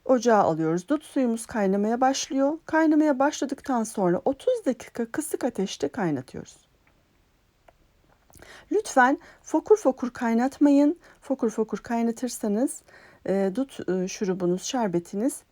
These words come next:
yanabilir, yanık kokusu olabilir. O yüzden kısık ateşte pişiriyoruz. Otuz dakika sonra şerbetin üzerinde arkadaşlar baloncuk baloncuk böyle,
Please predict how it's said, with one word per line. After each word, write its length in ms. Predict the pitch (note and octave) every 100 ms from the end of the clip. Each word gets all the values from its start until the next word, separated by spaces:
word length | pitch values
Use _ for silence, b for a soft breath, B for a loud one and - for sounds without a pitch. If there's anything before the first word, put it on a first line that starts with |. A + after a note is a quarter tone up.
| _ -
yanabilir, 720 | G#3 F#3 D3+ C#3 G3 D4+ - -
yanık 280 | A3+ G3 -
kokusu 380 | D#3+ - - D3+
olabilir. 340 | D3+ - D4
O 100 | D4+
yüzden 280 | G#3+ - C4
kısık 340 | - B3 -
ateşte 460 | E3 - D3+ - C#4+
pişiriyoruz. 720 | - - D3+ - - - - _ _ _ _ _ _ _ _ _ _ _ _ _ _ _ _ _ _ _ _ _ _ B B B B -
Otuz 340 | C4 - -
dakika 300 | C#4+ - A3+
sonra 420 | - - F3 D3+ B3+
şerbetin 600 | - D#4+ E4+ D4 - A#3+
üzerinde 480 | A#3+ A#3+ B3+ A3+ F#3
arkadaşlar 720 | E3 E3+ E3 D3+ E3+ - E4 D#4+ -
baloncuk 580 | D#4 F4 F#4 - - A#3+
baloncuk 520 | G3 F3 F3+ C#4 -
böyle, 300 | A3 G3+ B3+